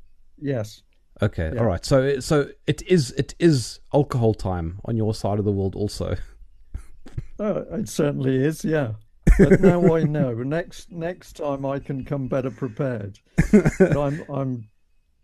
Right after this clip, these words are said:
Speaker 1: I'm delighted to say that my friend and colleague David Scott, who works with me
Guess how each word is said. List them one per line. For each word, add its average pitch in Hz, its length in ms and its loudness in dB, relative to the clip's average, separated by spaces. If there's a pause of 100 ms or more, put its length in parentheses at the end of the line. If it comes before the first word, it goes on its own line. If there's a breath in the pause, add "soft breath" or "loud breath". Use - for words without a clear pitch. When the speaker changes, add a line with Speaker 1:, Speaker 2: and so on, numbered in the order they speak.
(260)
Speaker 1:
I'm 139 180 -4
delighted 151 600 -2
to 139 100 -6
say 151 340 0
that 135 120 -4
my 147 160 -2
friend 160 380 -2
and 139 180 -8
colleague 135 380 -4
David 123 420 -4
Scott, 131 460 -4
who 123 400 -4
works 135 480 -2
with 127 180 0
me 123 320 -2